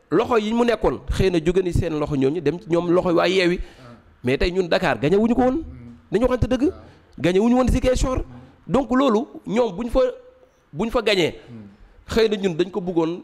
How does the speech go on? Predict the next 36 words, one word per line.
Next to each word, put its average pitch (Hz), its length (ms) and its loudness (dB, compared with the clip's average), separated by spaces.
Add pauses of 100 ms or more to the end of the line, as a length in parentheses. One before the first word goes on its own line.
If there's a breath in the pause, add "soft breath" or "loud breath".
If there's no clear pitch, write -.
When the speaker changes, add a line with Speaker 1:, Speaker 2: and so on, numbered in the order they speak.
(160)
Speaker 1:
jot, 180 140 2 (140)
mais 147 180 0
yàlla 175 240 0
dogalu 160 320 0
ñu 143 140 -6
jot 151 140 0
ko. - 120 -12 (120)
Mais 156 200 0
ñàkkuñ 220 360 -2
lu 185 100 0
ñu 185 60 0
amoon. 139 220 0 (120)
Parce - 140 0
que - 80 0
Speaker 2:
Hmm. - 60 -4
Speaker 1:
nit 202 60 -4
li 180 100 -2
ngay 226 140 2
ñàkk 202 240 -2
mooy 156 160 2
loo 180 120 2
téye 180 160 0
sa 156 120 -2
loxo. 123 260 0
Speaker 2:
Hmm. 139 380 -8
Speaker 1:
Nit 170 120 0
ñëw 160 180 0
nangu 214 220 0
ko. 453 120 2 (100)
Speaker 2:
Vous 139 80 -12
avez 175 160 -8
fait 175 120 -12
des 156 140 -8
mauvais 151 320 -10
choix, 165 360 -16
quoi. 98 120 -20